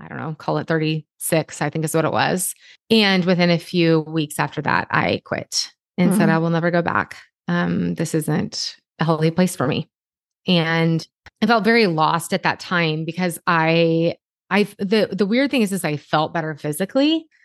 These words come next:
Speaker 2: Mm-hmm.
Speaker 1: Um, I was more at a happier body weight for me, but it was,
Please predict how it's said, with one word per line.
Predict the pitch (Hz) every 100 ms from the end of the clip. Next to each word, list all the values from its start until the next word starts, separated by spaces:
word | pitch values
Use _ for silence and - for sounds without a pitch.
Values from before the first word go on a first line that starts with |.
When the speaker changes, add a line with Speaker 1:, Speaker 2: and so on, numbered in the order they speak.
| -
Speaker 2:
Mm-hmm. | 208 190
Speaker 1:
Um, | 190 170 165 160 160 185
I | 175
was | 170 170
more | 180 165
at | 170
a | 156
happier | - 151 165 165 165
body | 151 135 151 175
weight | 208 208
for | 247
me, | 240 262 320 - _ -
but | 185
it | 170
was, | 170